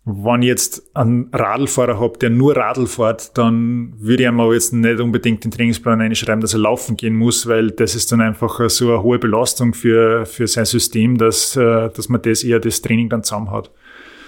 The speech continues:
Ähm, wobei, ja,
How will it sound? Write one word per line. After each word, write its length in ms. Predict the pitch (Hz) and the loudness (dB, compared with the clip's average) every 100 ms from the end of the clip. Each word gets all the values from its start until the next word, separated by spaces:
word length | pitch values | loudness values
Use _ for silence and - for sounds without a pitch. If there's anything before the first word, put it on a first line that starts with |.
| - - - - - | -20 -20 -20 -16 -4
Ähm, 380 | 107 104 104 | -2 -2 -2
wobei, 540 | 110 113 104 107 107 87 _ _ _ _ _ - | -4 0 0 0 -2 -6 _ _ _ _ _ -6
ja, 320 | 107 107 104 | 0 0 -2